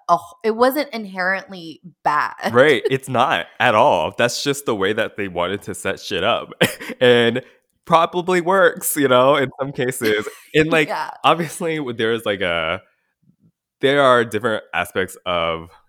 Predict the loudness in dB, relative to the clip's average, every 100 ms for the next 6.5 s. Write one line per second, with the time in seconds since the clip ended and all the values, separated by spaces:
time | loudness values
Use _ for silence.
0 | -8 -6 -4 -4 -6 -8 -6 -4 -4 -6
1 | -10 -12 -12 -10 -10 -8 -8 -4 -4 -4
2 | -6 -6 -6 -8 _ _ 0 2 0 -8
3 | _ _ _ _ -20 _ -6 -6 -8 _
4 | -20 -12 -6 -4 -4 -6 -6 -6 -10 -8
5 | -8 -6 -6 -6 -6 -8 -10 -10 -10 -10
6 | -10 -10 -10 -12 -12